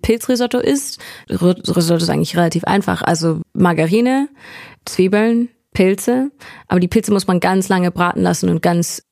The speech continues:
also nicht so, so schnell. Also erstmal mit richtig viel Hi-, Hitze, also starke Hitze und dann erstmal dann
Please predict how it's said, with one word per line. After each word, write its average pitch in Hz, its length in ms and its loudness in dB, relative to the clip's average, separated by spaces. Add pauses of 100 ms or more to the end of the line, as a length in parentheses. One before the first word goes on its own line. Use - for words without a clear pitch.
also 165 200 2
nicht 165 300 0
so, 160 400 0 (280)
so 170 120 2
schnell. 180 340 0
Also 170 200 0
erstmal 196 500 0
mit 180 200 0
richtig 208 280 0
viel 220 120 2
Hi-, 214 240 0
Hitze, 220 540 0 (440)
also 165 180 2
starke 196 320 0
Hitze 202 320 0
und 170 180 0
dann 170 180 4
erstmal 165 440 2
dann 165 420 0